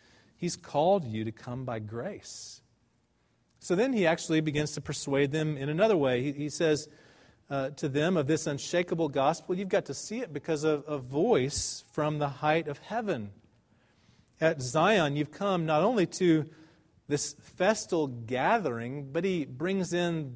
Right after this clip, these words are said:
this notion of blood again, which is such a common theme in this letter. He says, "You've come to the sprinkled blood of Jesus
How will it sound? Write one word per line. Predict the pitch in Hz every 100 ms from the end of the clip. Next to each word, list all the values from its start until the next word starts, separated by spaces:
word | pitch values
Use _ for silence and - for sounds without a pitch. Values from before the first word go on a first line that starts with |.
| 120
this | 135 131
notion | 135 175 190 135
of | 110
blood | 110 131 196 160
again, | 113 117 113 120
which | 143 120
is | 113
such | 175 -
a | 131
common | - 143 120
theme | - 175 208
in | 135
this | 120 -
letter. | 127 202 143 - - -
He | 170
says, | 185
"You've | 170 185
come | - 208
to | 202
the | 147 135
sprinkled | - - 190 226 226 156
blood | 151 180 131 123 151 170 - _ _ _ _ _
of | 135 123
Jesus | - 220 233 120 117 127 - -